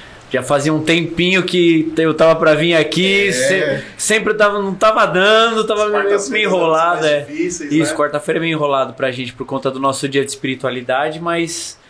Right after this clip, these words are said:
Speaker 1: graças a Deus deu pra gente vir hoje.
Speaker 2: Graças a Deus. Isso é vida em comunidade. A gente vai falar
Speaker 1: Sim.
Speaker 2: exatamente desse tema, né?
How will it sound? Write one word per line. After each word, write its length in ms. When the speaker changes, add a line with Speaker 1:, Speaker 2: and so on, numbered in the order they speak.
Speaker 1:
graças 400
a 60
Deus 400
deu 100
pra 160
gente 240
vir 180
hoje. 320
Speaker 2:
Graças 380
a 60
Deus. 280
Isso 160
é 60
vida 220
em 40
comunidade. 680
A 20
gente 160
vai 80
falar 300
Speaker 1:
Sim. 80
Speaker 2:
exatamente 520
desse 300
tema, 380
né? 220